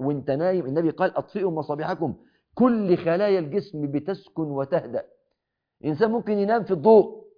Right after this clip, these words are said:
بس الخلايا ما بتستريحش، بتفضل شوية ليزوزومات شغالة، شوية ميتر-، ميتوكوندريا، آه، نشيطة. لكن لما انت بتريح، بتريح الخلايا بتاعت الجسم، والجسم بيسكن ويهدأ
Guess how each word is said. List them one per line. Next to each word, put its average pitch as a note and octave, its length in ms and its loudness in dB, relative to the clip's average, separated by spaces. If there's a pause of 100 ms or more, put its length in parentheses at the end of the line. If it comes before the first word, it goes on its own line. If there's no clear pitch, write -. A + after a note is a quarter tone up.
(120)
بس C#3+ 240 -4
الخلايا E3 400 0
ما F3+ 80 -4
بتستريحش، - 1000 -6 (960)
بتفضل E3+ 460 4
شوية F#3 300 4
ليزوزومات D#3 760 2
شغالة، C#3+ 640 0 (440)
شوية F#3 340 4
ميتر-، F#3 540 2
ميتوكوندريا، F#3+ 680 0 (200)
آه، D#3 180 -4
نشيطة. G#3 640 -2 (160)
لكن C#3 300 -2
لما C3+ 220 -2
انت D#3+ 180 -8
بتريح، D3 480 -8
بتريح C#3 560 -8
الخلايا C#3 480 -6
بتاعت D3 320 -10
الجسم، D3 360 -12
والجسم C#3 460 -8
بيسكن D3+ 380 -8
ويهدأ C#3+ 520 -6